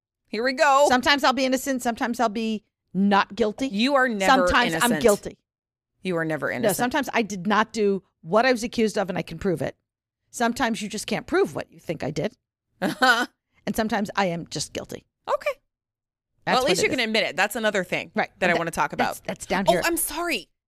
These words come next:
Speaker 2: Did you fucking read the notes? No,
Speaker 1: No.
Speaker 2: I'm sure you did not. So had you read the notes, you know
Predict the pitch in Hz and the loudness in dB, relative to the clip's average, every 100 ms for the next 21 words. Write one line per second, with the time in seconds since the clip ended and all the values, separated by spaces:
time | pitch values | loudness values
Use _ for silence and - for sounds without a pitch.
0 | _ _ _ _ - 302 466 554 622 539 | _ _ _ _ -4 4 4 4 0 0
1 | 539 415 392 349 359 - - 294 330 233 | -2 0 2 4 2 0 -10 0 4 6
2 | 269 226 302 269 277 269 220 214 - - | 6 6 6 2 0 -2 -2 -2 -4 -12
3 | - _ _ _ _ _ - 247 208 254 | -14 _ _ _ _ _ 2 2 4 2
4 | 247 247 294 359 453 277 254 269 262 240 | 0 2 4 4 2 0 -2 -2 2 2